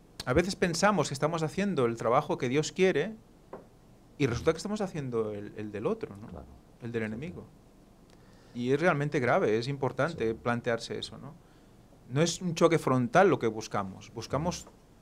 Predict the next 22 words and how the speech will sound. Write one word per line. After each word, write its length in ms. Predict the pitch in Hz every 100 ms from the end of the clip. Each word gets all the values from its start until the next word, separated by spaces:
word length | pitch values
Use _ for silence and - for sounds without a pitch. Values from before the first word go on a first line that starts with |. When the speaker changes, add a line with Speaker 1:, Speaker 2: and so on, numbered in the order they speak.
| -
Speaker 1:
dar 160 | - 147
la 100 | 185
vuelta 380 | 165 180 175 190
y 40 |
buscar 400 | 147 135 - 170
qué 120 | 170
puerta 460 | 170 156 175 180 160
han 100 | 156
dejado 320 | 143 156 160
abierta, 520 | 147 156 160 156 156 196 101
Speaker 2:
Ujú. 260 | 87 80 82 - - - -
Speaker 1:
y 460 | 127 127 127 123 117 - - - - -
con 140 | 139
el 80 | 131
tema 200 | 160 170
del 120 | 175
cuarto 300 | 170 170 170
ángel 440 | 180 185 202 202 -
se 160 | - 135
tocan 360 | 170 147 131
tantas 420 | 151 208 214 139 -
puertas 680 | 170 180 - 120 175 -